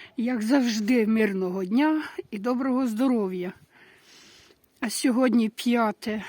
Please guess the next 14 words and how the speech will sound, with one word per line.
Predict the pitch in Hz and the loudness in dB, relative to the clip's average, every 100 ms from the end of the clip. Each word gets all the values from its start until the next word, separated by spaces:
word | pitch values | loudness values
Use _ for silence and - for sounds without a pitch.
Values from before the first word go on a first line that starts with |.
| - | -12
січня | - - 226 214 - - 277 269 | -12 -6 -4 -4 -2 0 2 0
дві | 196 175 | -2 -4
тисячі | 269 294 302 - 202 | -2 -2 -2 -4 -8
двадцять | 190 214 - 269 | -6 -6 -6 -10
п'ятого | - 226 226 - 240 247 | -8 -6 -6 -4 -2 0
року. | 240 202 - 190 - - - - - - - - | -2 -4 -8 -10 -12 -16 -20 -20 -20 -20 -8 -2
Переддень | 247 220 190 202 262 311 311 285 - - - - _ _ _ _ _ _ _ - - _ - 494 - - _ - - - - - - | 0 0 -2 2 4 6 4 2 -6 -20 -20 -20 _ _ _ _ _ _ _ -18 -18 _ -20 -20 -20 -20 _ -20 -20 -20 -20 -14 -4
водохреща | 226 294 302 294 240 220 208 - - - 214 - - | 2 4 8 8 6 0 -4 -4 -6 -6 -6 -6 0
і | 339 349 - | 2 2 0
крайня | 254 262 339 370 349 | 2 4 6 6 6
в | |
цьому | 277 - 320 294 285 | 4 4 8 8 6
році | 277 285 - 262 | 2 -2 -2 -4
кутя. | - 269 - 240 190 175 | -2 -2 -2 -4 -6 -8